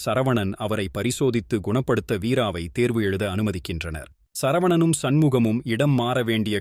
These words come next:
கட்டாயத்தில் இருக்க, சண்முகம் அங்கிருந்து வெளியே வர முடியாமல் தவிக்கிறான். மாப்பிள்ளையாக மணமேடைக்கு ஏற்றப்படுகிறான்.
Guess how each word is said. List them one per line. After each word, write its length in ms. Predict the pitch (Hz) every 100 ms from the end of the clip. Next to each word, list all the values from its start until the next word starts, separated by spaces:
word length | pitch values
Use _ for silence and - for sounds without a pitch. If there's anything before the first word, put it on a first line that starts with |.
| -
கட்டாயத்தில் 580 | 90 131 120 110 113 98
இருக்க, 380 | 92 - 82 - _ -
சண்முகம் 640 | - 135 165 143 131 123
அங்கிருந்து 520 | 113 113 123 135 135
வெளியே 340 | 104 117 151 135
வர 200 | 117 110
முடியாமல் 520 | 101 104 101 101 92 104
தவிக்கிறான். 480 | 110 - 104 76 - - _ _ _ -
மாப்பிள்ளையாக 720 | 107 143 165 143 127 113 120
மணமேடைக்கு 680 | 107 104 143 160 131 123 -
ஏற்றப்படுகிறான். 840 | 104 104 - 95 101 95 98 73